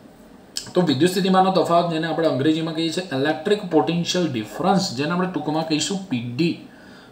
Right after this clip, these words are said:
શું કહીશું? પી ડી. પી ડી એટલે potential difference, ગુજરાતીમાં કહેવાય વિદ્યુત સ્થિતિમાનનો તફાવત.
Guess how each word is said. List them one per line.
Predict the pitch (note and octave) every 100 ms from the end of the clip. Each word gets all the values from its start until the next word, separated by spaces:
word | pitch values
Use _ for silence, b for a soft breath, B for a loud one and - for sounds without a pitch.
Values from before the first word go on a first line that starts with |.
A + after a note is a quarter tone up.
| -
શું | B2+
કહીશું? | C#3 C#3+ G#3 A3
પી | D3 C#3
ડી. | D3 E3
પી | - B2
ડી | A#2+ E3
એટલે | D#3 D3
potential | F3 B2 G#2+ C#3 C3+ D#3 C3
difference, | A2+ C3 F3 F#3 A#2+
ગુજરાતીમાં | A2 A#2+ C3+ D3 D3 D3
કહેવાય | C#3 D3+
વિદ્યુત | E3+ G2 B2+
સ્થિતિમાનનો | - A2 C3 B2 G#2+ C#3+
તફાવત. | G#3+ G#3 E3+ C3 -